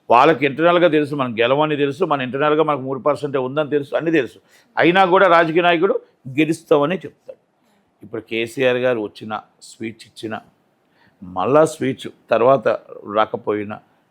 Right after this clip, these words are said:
రేపు రాబోయేది పోటాపోటీ వచ్చేది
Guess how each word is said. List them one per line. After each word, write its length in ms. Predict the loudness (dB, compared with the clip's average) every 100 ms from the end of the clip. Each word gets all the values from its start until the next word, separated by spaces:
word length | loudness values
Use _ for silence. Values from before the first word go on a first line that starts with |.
| _ -6
రేపు 220 | -6 -4 -6 -4
రాబోయేది 600 | -2 -2 -2 -4 -4 -8 -10 _ 0
పోటాపోటీ 600 | 2 2 -2 -4 -8 -8 -8
వచ్చేది 400 | -8 -6 -2